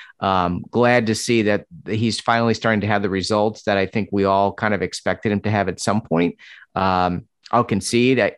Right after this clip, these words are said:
I didn't think it would happen this quickly this year. I thought we would start to see some games like this at the end. Uh, I did not think we would see three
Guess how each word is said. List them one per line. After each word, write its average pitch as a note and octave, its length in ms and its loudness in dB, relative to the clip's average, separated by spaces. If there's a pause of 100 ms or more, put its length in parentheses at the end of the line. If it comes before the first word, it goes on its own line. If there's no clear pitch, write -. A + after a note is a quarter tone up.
(220)
I A2+ 140 2
didn't C3 300 2
think B2 180 2
it A#2 40 0
would A2 120 2
happen G#2 300 0
this G2 180 -2
quickly A#2+ 380 -2
this C#3+ 240 2
year. D#3 280 2
I G#2+ 100 0
thought A2 280 0
we A2+ 100 0
would G#2+ 140 -2
start A2+ 320 0
to G#2 80 -4
see A2+ 240 -2
some G2 360 -2
games A#2+ 440 2
like C3+ 220 2
this C3 240 0
at G#2+ 100 -4
the F#2+ 240 -4
end. D3+ 380 4 (500)
Uh, G#2 500 2
I A#2 120 2
did A2+ 120 2
not A#2 280 2
think A#2+ 180 0
we A2+ 140 0
would G#2+ 200 -2
see A2 380 -2
three A#2 400 0